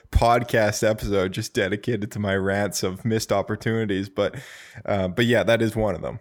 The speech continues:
uh, for sure. Uh, some good that came out of these movies, though, was, uh, a, a bit more of a fascinating character.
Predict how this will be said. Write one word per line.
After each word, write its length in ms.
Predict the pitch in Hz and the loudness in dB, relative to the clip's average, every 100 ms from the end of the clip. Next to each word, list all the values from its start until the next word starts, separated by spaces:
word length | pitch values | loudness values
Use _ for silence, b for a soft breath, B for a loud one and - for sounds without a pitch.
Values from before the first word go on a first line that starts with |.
| - - | -12 -6
uh, 200 | 104 82 | -4 -4
for 160 | - | -6
sure. 520 | 107 110 82 98 120 117 _ b b b b b - | -4 -2 -2 -4 -10 -18 _ b b b b b 0
Uh, 340 | 113 101 - - | 2 2 -2 -2
some 360 | - 175 185 | 0 2 2
good 260 | 123 123 143 | 2 2 4
that 120 | 127 - | 0 0
came 240 | 123 117 | 0 0
out 160 | 113 123 | 2 2
of 80 | |
these 180 | 110 98 | 0 0
movies, 340 | 120 139 113 101 | 0 0 0 0
though, 420 | 107 101 101 - | 2 2 0 -2
was, 480 | 110 117 117 107 - | -2 0 0 0 0
uh, 400 | 107 98 98 - - - - | 2 2 2 -2 -8 -12 -2
a, 60 | 117 - | 0 0
a 60 | |
bit 220 | 110 139 117 | 0 0 0
more 200 | 123 127 | 0 2
of 80 | 110 | 0
a 60 | |
fascinating 580 | 101 117 107 - 104 101 | 0 2 2 0 -2 -2
character. 720 | 95 101 98 98 101 92 - | -2 0 0 0 -2 -2 -4